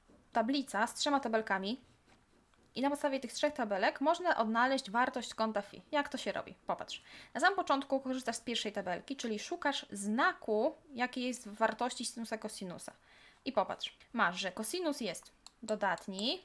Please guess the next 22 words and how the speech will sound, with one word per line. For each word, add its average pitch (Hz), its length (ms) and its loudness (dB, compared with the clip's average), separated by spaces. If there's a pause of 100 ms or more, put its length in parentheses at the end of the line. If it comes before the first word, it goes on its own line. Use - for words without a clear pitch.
sinus 233 400 -4
też 240 200 -2
jest - 340 -4
dodatni. 208 440 0 (420)
Patrzymy 269 300 0
na 254 100 2
pierwszą 240 240 -4
tabelkę, 220 480 0
aha, 247 340 0
czyli 226 260 -4
wartość 277 440 8
kąta 226 600 4 (200)
twojego 196 340 -2
φ - 220 -4
będzie 320 220 2
leżało 240 320 4
w 247 60 -8
pierwszej 214 260 0
ćwiartce. - 500 -6 (560)
Na 247 120 2
drugą 254 260 2
tabelkę 202 640 2